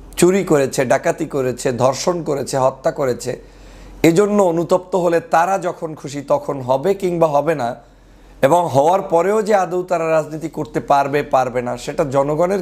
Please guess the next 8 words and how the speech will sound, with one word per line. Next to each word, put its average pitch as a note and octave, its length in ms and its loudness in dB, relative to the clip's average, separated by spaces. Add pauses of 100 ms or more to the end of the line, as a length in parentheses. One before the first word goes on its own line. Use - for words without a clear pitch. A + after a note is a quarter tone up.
কিন্তু C#3+ 320 -2
একটা A2 200 0 (680)
ডিসিশনের D#3+ 560 2 (100)
বিশাল D#3+ 280 2 (100)
একটা - 200 -12
ব্যাপার A2+ 240 -6 (100)
আছে। - 180 -16 (240)
কারণ D3+ 260 2